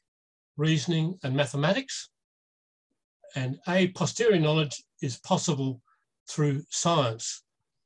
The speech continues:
So in other words, I'm not a philosophical skeptic. Um,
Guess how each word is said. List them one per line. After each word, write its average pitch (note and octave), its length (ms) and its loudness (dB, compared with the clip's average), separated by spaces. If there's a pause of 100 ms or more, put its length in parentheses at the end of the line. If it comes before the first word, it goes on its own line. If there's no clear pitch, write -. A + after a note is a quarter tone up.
(580)
So - 180 -4
in C#3+ 80 2
other E3+ 200 4
words, D3+ 240 4
I'm C#3 120 2
not F3 160 4
a D3 60 -2
philosophical C#3 840 -4 (840)
skeptic. F#3 540 -2 (960)
Um, C#3+ 340 2